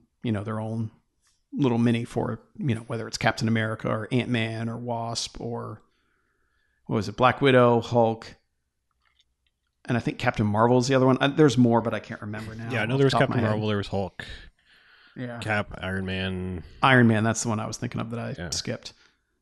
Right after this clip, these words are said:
Speaker 1: But yeah, uh, it, basically you're taking a character and then they each have their own, like, they have a deck of actions, so to speak.
Speaker 2: Mm-hmm.
Speaker 1: Um, and really, but really there's only three of 'em.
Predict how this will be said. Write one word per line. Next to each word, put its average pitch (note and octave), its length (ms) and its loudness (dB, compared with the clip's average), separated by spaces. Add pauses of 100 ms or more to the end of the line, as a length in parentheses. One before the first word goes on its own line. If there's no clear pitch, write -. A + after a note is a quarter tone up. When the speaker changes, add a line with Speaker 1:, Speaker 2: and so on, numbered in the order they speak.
Speaker 1:
But E3+ 80 0
yeah, D#3 160 -2 (160)
uh, A#2 320 2
it, C3 260 0
basically C3+ 300 4
you're B2+ 180 6
taking B2 320 2
a A2 40 2
character A2 500 0
and A2 160 -4
then G#2+ 80 -4
they A2 120 -2
each A2 180 -4
have A2+ 260 0
their A2+ 160 -8
own, A2+ 180 -6
like, A2 240 -14
they A#2 160 -2
have A2 340 -6 (1000)
a B2+ 80 0
deck A2 320 0
of A2 200 -2
actions, A#2 680 0
so B2+ 140 0
to A#2 100 0
speak. A#2+ 400 -2 (160)
Speaker 2:
Mm-hmm. - 80 -4
Speaker 1:
Um, B2 280 -4 (340)
and B2+ 180 0
really, D3 180 6
but C3+ 160 0
really D#3 260 4
there's B2 200 2
only A2 220 0
three A#2+ 240 0
of G#2 120 -8
'em. G#2 160 -14